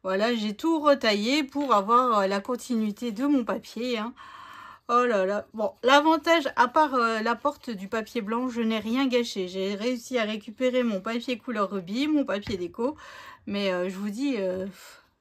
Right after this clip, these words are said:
j'ai pas pensé. Voilà, je, j'ai pas pensé du tout à, au fait que ma pochette doit être plus petite. Bon, on peut pas penser à tout du premier coup, vous allez me dire. Et donc voilà, donc là en fait, ici, ça sera notre carte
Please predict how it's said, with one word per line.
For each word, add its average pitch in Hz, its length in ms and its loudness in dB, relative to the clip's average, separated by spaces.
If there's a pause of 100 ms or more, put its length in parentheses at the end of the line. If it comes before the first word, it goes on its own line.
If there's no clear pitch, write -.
j'ai 214 200 -6
pas 277 160 2
pensé. 233 500 -6 (180)
Voilà, 202 360 -2
je, 196 400 -4 (720)
j'ai 226 220 -2
pas 294 160 0
pensé 277 340 -6
du 254 240 -4
tout 285 280 -2
à, 190 580 0 (240)
au 330 120 0
fait 285 280 4
que 247 220 0
ma 220 240 0
pochette 240 400 -2
doit 214 180 0
être 214 160 -8
plus - 220 -6
petite. - 680 -12 (1600)
Bon, 196 100 -2
on - 260 -16
peut 214 120 -10
pas 233 140 2
penser 226 340 -8
à 202 60 2
tout 208 160 -10
du 196 140 -10
premier 214 380 -2
coup, 311 280 -6 (100)
vous 208 140 -12
allez 190 220 -2
me 226 80 -2
dire. 285 160 -6 (340)
Et 226 80 -2
donc 330 200 0
voilà, 220 300 2
donc 214 240 -8
là 269 160 2
en 285 140 2
fait, 285 340 0
ici, 269 380 -6
ça 240 160 0
sera 247 240 -4
notre 220 480 -2
carte - 480 -4